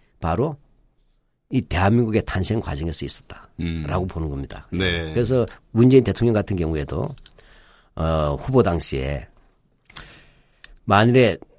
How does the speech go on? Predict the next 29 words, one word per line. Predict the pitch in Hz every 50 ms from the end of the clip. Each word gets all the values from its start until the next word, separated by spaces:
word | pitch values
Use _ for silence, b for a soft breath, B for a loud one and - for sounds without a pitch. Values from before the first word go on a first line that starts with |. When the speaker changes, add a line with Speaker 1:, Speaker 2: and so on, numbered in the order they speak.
| _ _ -
Speaker 1:
과거로 | - - 123 113 113 143 143 135
돌아간다면 | 117 110 113 107 107 95 98 95 101 101
어디로 | 64 82 80 110 127 123
돌아가고 | - 120 127 113 107 110 107 101
싶습니까? | - - - - - - 87 80 - _ - 69 - - - -
Speaker 2:
아. | 95 107 107 107 104 98 92 87 85 85 -
Speaker 1:
라고 | 98 98 107
했을 | 107 92 80
때 | - - 107 95 - - _ _ _ _
반민특위 | - - 101 110 123 139 156 147 - - - 170 147 -
때로 | 139 143 139
돌아가고 | 127 - 110 107 92 87 - _ - - 82 80 -
싶다라고 | - - - - 85 80 80 76 73
Speaker 2:
음. | 71
Speaker 1:
말을 | 69 69 73 76 76 69
했어요. | - 87 - - - - 69 71 85 113 165 -
Speaker 2:
그렇습니다. | - 104 107 - - - 87 78 69 69 69 - -
Speaker 1:
네, | - 71
왜냐, | 69 76 82 95 98 92 90 92 - _
왜 | - 95 101 113
그랬냐고 | 123 131 123 120 117 123 127
물어봤더니 | 104 110 107 101 95 90 - - - - 180 185 b b b b b b b b b
그때 | - - 175 - - 196 160
대한민국의 | - 104 101 104 107 117 113 110 110 - -
첫 | - - - - -
단추가 | - 131 123 120 - - 117
잘못 | 113 - - 85 90 85 -
깨졌다. | - 67 - - 65 - _ - - - - _ _ _ 90
Speaker 2:
음. | 82 82 82 78 73 73